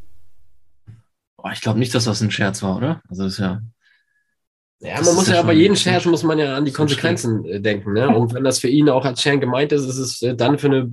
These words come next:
Speaker 2: Ermittlungsbehörde andersrum. W-, wäre es jetzt zu einem Verkauf gekommen, ne, dann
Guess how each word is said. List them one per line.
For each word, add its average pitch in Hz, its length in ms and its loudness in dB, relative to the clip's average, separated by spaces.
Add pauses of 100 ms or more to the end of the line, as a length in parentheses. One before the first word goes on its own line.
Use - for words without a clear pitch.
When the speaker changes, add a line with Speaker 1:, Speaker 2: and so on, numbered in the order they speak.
(140)
Speaker 2:
Ermittlungsbehörde 147 920 4 (1080)
andersrum. 117 680 -2
W-, 113 280 -6
wäre 147 320 2
es 135 160 -2
jetzt 147 240 0
zu 143 140 -2
einem 143 240 -2
Verkauf 156 540 -2
gekommen, 170 640 0 (240)
ne, 147 300 0
dann 120 340 -6